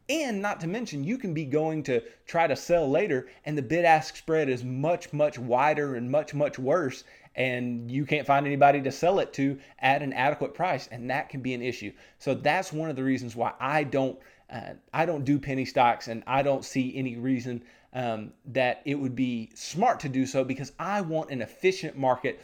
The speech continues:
a good market like most common stocks have, in order to buy and sell, um, as needed. Not that you should be buying and selling a lot, but when I do, I want it to be done at the price at which I see, or really, really close to it.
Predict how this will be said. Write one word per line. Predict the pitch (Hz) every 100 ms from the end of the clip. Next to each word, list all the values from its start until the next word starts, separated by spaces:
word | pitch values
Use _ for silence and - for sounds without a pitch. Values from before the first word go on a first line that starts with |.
| - _
a | 135
good | 135 160 170
market | 139 131 123 -
like | 131 127 123 - - -
most | 143 160 -
common | 143 131 127
stocks | 135 120 -
have, | 117 110 - - -
in | 143 131
order | 139 143 139 139
to | - 139 127
buy | 117 120 127
and | 131 127
sell, | - 135 123 120 - - -
um, | 123 117 117 -
as | 131 131 135 131
needed. | 135 139 123 107 - -
Not | - 190 214
that | 185
you | 190
should | -
be | 165
buying | 131 143 156 156
and | 139
selling | 160 151 135
a | 117
lot, | 127 202 143 - -
but | - 175 170
when | 175
I | 160 123
do, | 117 156 220 156 135
I | 135
want | 151 165 151
it | 135
to |
be | 143 147
done | 120 131 139
at | 139 139
the |
price | 151 - 123 127 135
at | - 135 135
which | 131 139 -
I | 139
see, | 139 - 220 131 - -
or | 143
really, | 131 131 143
really | 139 135 127
close | 131 135 117 -
to | - 113
it. | -